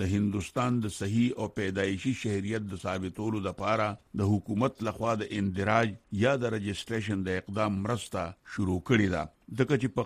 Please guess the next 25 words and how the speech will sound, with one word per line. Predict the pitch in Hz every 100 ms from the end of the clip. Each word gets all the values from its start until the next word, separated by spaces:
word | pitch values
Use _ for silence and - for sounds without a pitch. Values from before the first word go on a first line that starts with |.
| -
قول | 131 131
د | 120 98
بھارتیا | 117 135 113 123 117 101
جنتا | 120 127 117 107 101
پارټۍ | 95 98 127 98 101 - 104
د | 101
حکومت | 101 113 117 131 110
د | 113 110
اندراج | 104 98 110 117 - -
عمل | 101 117 117
به | 98
هندوستان | 101 101 95 - 127 120 113
ته | 107
راننوتي، | 92 92 95 117 131 - 92 87 - -
خارجیان | 98 95 92 110 107 92
په | 92
ګوته | 107 131 110
کې | 120 110 - _
چې | 104 95
مطلب | 90 107 110
یې | 113 107
ترې | 95 87
صرف | 123 113 - _ -
د | 90 95
هندوستان | 90 90 - 113 101